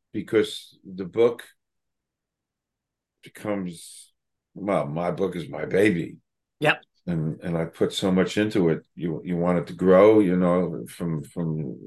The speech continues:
Speaker 1: laying in a boppy to, to, to crawling, to walking. I mean, the whole process, it's my baby.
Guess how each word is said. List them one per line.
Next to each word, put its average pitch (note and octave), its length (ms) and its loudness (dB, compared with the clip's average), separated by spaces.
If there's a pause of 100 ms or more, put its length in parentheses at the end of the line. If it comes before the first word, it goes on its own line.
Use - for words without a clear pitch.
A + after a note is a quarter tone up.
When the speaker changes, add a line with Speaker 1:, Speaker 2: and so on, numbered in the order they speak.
(120)
Speaker 1:
laying F2+ 440 -2
in F2 100 -2
a - 60 -4
boppy F#2+ 640 0
to, D2 180 -2 (800)
to, D#2 400 -2 (140)
to - 100 -14
crawling, G2+ 600 6
to F2 80 -6
walking. F#2+ 760 2
I D#2+ 40 -6
mean, F#2+ 140 -4
the E2+ 100 -2
whole F#2 160 -6
process, F#2+ 580 0
it's D#2 280 -10
my E2 160 -2
baby. F2 580 0